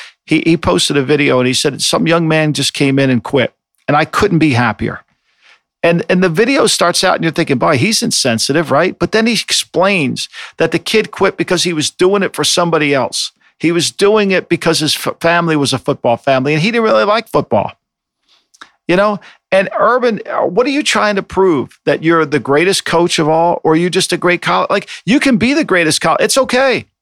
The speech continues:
Like, once Nick Saban got past that and went to Alabama, he dominated. Like,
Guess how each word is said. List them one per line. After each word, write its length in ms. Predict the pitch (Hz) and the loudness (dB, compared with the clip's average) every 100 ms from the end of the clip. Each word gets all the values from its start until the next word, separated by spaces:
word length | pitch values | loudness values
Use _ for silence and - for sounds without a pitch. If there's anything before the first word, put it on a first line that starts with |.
| _ _ - | _ _ -2
Like, 180 | 185 - | -2 0
once 280 | 208 294 - | 0 0 0
Nick 140 | 226 | -2
Saban 360 | - 202 208 214 | 0 0 2 2
got 180 | 196 202 | 0 2
past 260 | 196 208 | 0 0
that 120 | 202 | 0
and 60 | - | 0
went 120 | 190 | 0
to 80 | 190 | 2
Alabama, 400 | 175 190 196 202 | 2 2 2 2
he 60 | 196 | 0
dominated. 560 | 196 214 208 139 - _ - _ _ - | 0 0 0 -2 -4 _ -20 _ _ -4
Like, 180 | 214 | -4